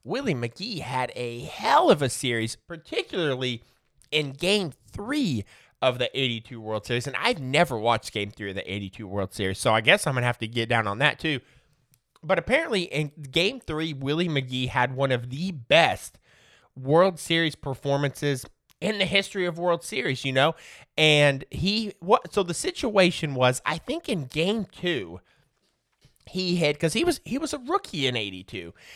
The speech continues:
And so he had made, I think, a few mistakes in game two, maybe, like, a few fielding errors, and I think he had, like, a big base running blunder.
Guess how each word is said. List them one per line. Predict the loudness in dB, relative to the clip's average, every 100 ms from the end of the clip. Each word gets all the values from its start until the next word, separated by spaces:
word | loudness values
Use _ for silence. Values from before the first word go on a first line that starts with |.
| -20 -4 2
And | 2 2
so | 2 6 8 6 0 _ _ _ -10
he | -6 -4 -4 -6
had | -6 -6
made, | -2 0 2
I | 2
think, | 0 -6
a | -8
few | -6 -6
mistakes | -4 -6 -2 -2 -2 -4
in | -4 -2
game | -4
two, | -6 -4
maybe, | -2 -2 0
like, | 0 -2
a |
few | -6 -6
fielding | -2 0 0 0 2
errors, | 4 4 2
and |
I | -4
think | -4 -4
he |
had, | -2 0
like, | -2 -4
a |
big | 0 0 0 0
base | 2 0 -4
running | -6 -6 -8
blunder. | -6 -6 -6 -6 -6